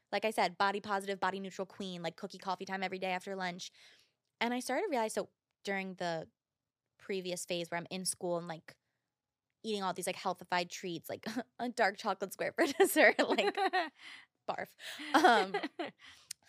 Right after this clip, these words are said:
Speaker 1: I was very, I had, like, a lot of food rules, one of which being, like, you earn dessert at night after, like, a good day of eating. Like, you'll have dessert at night.
Speaker 2: Reward.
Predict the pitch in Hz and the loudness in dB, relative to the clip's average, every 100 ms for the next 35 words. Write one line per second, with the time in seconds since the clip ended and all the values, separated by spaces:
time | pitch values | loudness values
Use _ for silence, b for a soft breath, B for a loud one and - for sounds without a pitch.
0 | B B _ 214 202 196 196 196 196 - | B B _ 2 2 2 0 0 -2 -8
1 | _ _ _ 208 185 185 190 185 185 190 | _ _ _ -6 -2 2 4 4 2 0
2 | 190 185 180 185 185 170 214 - 180 185 | 0 -2 0 -2 0 0 -2 -2 -4 -2
3 | 180 180 185 180 175 170 175 - 175 175 | -2 -2 -4 -6 -4 -4 -6 -6 -8 -8
4 | 170 175 - _ _ _ _ _ _ _ | -8 -12 -16 _ _ _ _ _ _ _
5 | 170 185 - 180 180 175 - - - 302 | -10 -8 -8 -8 -4 -4 -4 -6 -4 -4
6 | 185 - 180 175 170 190 170 208 196 190 | -2 -4 -2 -4 -2 -8 -2 2 2 4
7 | 175 165 147 110 87 107 - 135 175 - | 0 -2 -6 -10 -10 -12 -8 -6 -6 -8
8 | 180 - - - - - - 190 - - | -8 -8 -6 -8 -10 -14 -14 -16 -16 -18
9 | 190 | -20